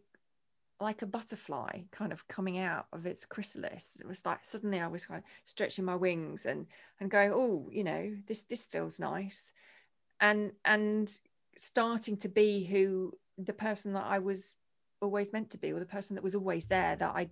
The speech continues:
didn't know, I'd never seen. You know, this was to-, this was totally new to me. No, starting to get to know myself and find out who I was.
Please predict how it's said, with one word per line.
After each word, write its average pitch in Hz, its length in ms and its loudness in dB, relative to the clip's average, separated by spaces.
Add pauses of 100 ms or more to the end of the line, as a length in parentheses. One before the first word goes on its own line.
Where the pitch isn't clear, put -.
didn't 180 220 -2
know, 190 280 2 (120)
I'd 185 120 6
never 220 180 4
seen. 160 500 0 (720)
You 185 100 -2
know, 156 160 4
this 180 240 0
was 185 180 2
to-, - 280 0
this 185 180 0
was 185 120 -2
totally 202 500 2
new 165 200 -2
to - 160 -10
me. 147 360 -8 (160)
No, 180 420 2
starting 175 500 0
to - 100 -10
get - 200 -4
to 160 100 -8
know 156 140 -4
myself 151 600 -6
and 151 80 -14
find 143 280 -6
out 143 220 -6
who 156 180 -6
I 147 100 -4
was. 139 420 -8